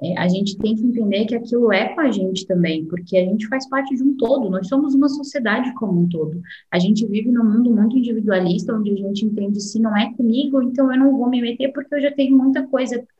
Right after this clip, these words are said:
acontecendo. Mas será mesmo? Será que aquela pessoa não impacta na tua vida de alguma forma?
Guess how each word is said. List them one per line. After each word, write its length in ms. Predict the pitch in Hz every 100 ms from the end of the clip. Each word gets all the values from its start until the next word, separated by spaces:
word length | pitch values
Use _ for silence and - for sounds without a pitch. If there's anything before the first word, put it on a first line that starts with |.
| -
acontecendo. 720 | 202 220 226 220 208 185 175 175 175 - _ _
Mas 260 | 214 214 220 -
será 200 | - 302
mesmo? 540 | 226 254 262 202 180 175
Será 240 | 202 202
que 80 | 220
aquela 240 | 240 220
pessoa 320 | 214 214 220 214
não 80 |
impacta 420 | 220 214 214 214 226
na 140 | 208
tua 100 | 202
vida 220 | 185 208
de 80 | 190
alguma 320 | 190 180 180
forma? 400 | - 185 226 208